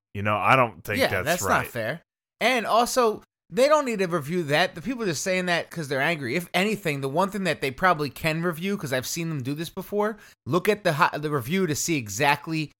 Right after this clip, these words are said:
Speaker 2: like, what time the ball got snapped and spiked, 'cause I've seen them do that to get the proper time. Like, for penalties or something, they'll look back at the review and be like, "All right, the game clock was on, it's twenty-seven seconds, reset the game clock twenty-seven seconds." Like, I could see them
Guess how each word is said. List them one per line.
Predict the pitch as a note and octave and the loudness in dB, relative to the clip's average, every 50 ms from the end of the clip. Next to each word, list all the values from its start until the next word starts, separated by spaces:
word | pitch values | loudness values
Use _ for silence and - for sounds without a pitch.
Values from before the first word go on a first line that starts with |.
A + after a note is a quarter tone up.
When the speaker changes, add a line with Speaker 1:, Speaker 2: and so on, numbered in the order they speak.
| _ _ _ | _ _ _
Speaker 2:
like, | - A#2 B2+ A#2 F#2 | -4 -2 -2 -2 -2
what | G2 A#2+ C#3+ C#3+ - | 0 0 0 0 0
time | - A#2 D3 D3 C#3+ C#3+ C#3+ | -2 -2 0 0 0 0 -2
the | C3 A#2+ | -4 -4
ball | - B2 C3+ C3+ C3+ C3+ | -2 0 2 2 2 2
got | A2+ C3+ A#2+ - | 2 0 -2 -2
snapped | - - - C#3+ C3 C3 C3 - - | -4 -6 -4 -2 -2 -2 -2 -2 -6
and | G#2 B2+ A#2+ G#2 | -8 -8 -6 -8
spiked, | - - - B2 B2+ D3+ - - - | -6 -4 -2 -2 -2 -2 -4 -8 -10
'cause | - D#3+ C3+ | -6 -2 0
I've | E3+ F#3+ F3 | 0 0 0
seen | - - G3 G3+ F#3+ | -2 -2 -2 -2 0
them | F3+ D#3 C3 | -2 -2 -2
do | B2 D#3 | 0 0
that | D#3 D#3+ D3 | 0 0 0
to | - A#2 | -2 -6
get | G#2+ D3 B2 | -6 -6 -6
the | - | -8
proper | - - D#3 C#3+ C3+ - B2 | -2 0 2 2 2 0 -4
time. | - - C#3+ C#3 C3 A#2+ G2 F2+ F2+ - _ _ _ _ _ - | -6 -2 -2 0 0 0 -2 -6 -10 -12 _ _ _ _ _ -6
Like, | B2 B2+ B2+ A2 | -4 -4 -4 -4
for | - - A#2+ | -6 -8 -8
penalties | G2 - C#3 C#3 C3+ C#3 C3+ C#3 C#3 C3 A2+ B2+ | -4 -2 0 0 0 -2 -4 -6 -6 -6 -6 -6
or | |
something, | B2 - D#3 C#3+ G#2+ A#2 A#2+ | -6 -4 -4 -4 -4 -4 -4
they'll | B2 B2 B2 | -4 -4 -2
look | B2+ C3+ C3 - | -2 -4 -4 -2
back | - B2 B2+ - | 0 0 0 -2
at | C3+ A#2+ | -4 -6
the | A2 A#2 | -6 -6
review | A#2 G#2+ G2+ A#2 C3+ C3+ | -6 -6 -6 -6 -4 -4
and | C3 B2 | -4 -4
be | A#2 A#2+ | -4 -4
like, | A#2+ A#2 G#2 | -4 -4 0
"All | C3 C3 | 2 2
right, | B2+ B2 - - | 2 2 0 -4
the | - G#2+ - - | -10 -14 -8 -4
game | C3+ C#3 C#3 C3+ | -4 -4 -4 -4
clock | - - C#3+ C#3 C3 - B2+ | -2 2 4 4 4 2 -2
was | A2+ G#2+ | -6 -4
on, | C3 C3 C3 B2+ B2 B2 A#2 _ _ - - _ _ - | -4 -2 -2 -2 -2 -4 -6 _ _ -20 -20 _ _ -16
it's | - - | -14 -14
twenty-seven | - - - D3+ C#3+ C#3 C3+ - D3+ C#3+ C3 B2+ | -10 -6 -4 -4 -2 -2 -2 0 0 0 0 -2
seconds, | - - C#3+ C#3 C#3 - C#3 B2 - C3 | -2 0 0 0 0 -2 -6 -8 -6 -6
reset | C#3 C3+ - D3+ C3 - | -6 -4 -4 -4 -4 -4
the | A#2+ | -4
game | A2+ B2 A#2+ | -6 -6 -4
clock | A#2+ C3 B2 A#2 | -2 -2 -2 -2
twenty-seven | - - B2+ A#2 G#2+ B2+ A2 A2 | -4 -6 -8 -6 -6 -6 -8 -6
seconds." | - C3 A2+ G#2+ G#2 F#2 - | -6 -6 -6 -6 -8 -10 -8
Like, | B2+ A#2 A2 | -8 -8 -2
I | - A#3+ C#4 | 2 2 2
could | C4+ C4 C#4 | 4 2 -2
see | F#3+ - G#3 G3+ | -4 -2 -2 -2
them | E3 D3+ C#3+ A#2 | -2 -2 -4 -6